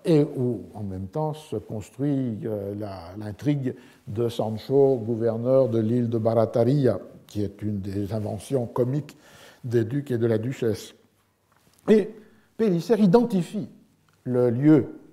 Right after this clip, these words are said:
de, euh, qui n'est pas identifié du tout dans le texte de Cervantes, comme étant le, euh, palais de, euh, Buena Villa des ducs de Villahermosa. Tout concourt pour conjecturer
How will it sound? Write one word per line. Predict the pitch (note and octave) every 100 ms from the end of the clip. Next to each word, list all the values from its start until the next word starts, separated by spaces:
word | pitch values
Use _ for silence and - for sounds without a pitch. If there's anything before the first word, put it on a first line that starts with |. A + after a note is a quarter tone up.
| _ _ - -
de, | G#2+ B2+ B2 A#2 G#2+
euh, | A2+ A2
qui | G#2+ A#2+
n'est | A2
pas | G#2 F3+
identifié | G#2+ A#2 G#2 A2+ A2+
du | A2 D#3
tout | B3+ C#3 B2
dans | A#2
le | A#2
texte | - B3
de | C3+
Cervantes, | A#2 B2 A#2 A#2+ - A#3+ - - - - _
comme | G#3 F3
étant | C#3+ F#3 G3+ - - _ _ - _
le, | D#3 D#3+ F3 E3 C3
euh, | C#3
palais | C3 E3 D#3 F3 E3 D3 - - - -
de, | A#2+ D3
euh, | C#3+ C3+ A#2+ C3
Buena | B2 C3+ D#3+ D#3 A#2+
Villa | C3+ D#3+ C#3+ D#3 A#3+ - - _ _
des | B2 D3 D3
ducs | B2 F3 F#3+ -
de | F#3 D#3 D3+
Villahermosa. | C#3+ D3+ D3 C#3+ C3+ C3+ C3 C3 - B2+ G#2 - _ _ -
Tout | E4
concourt | D#4+ A3+ F3+ - G3 D3+
pour | - D#3+
conjecturer | F3+ D#3 D3 - A2+ A2 C3+ F3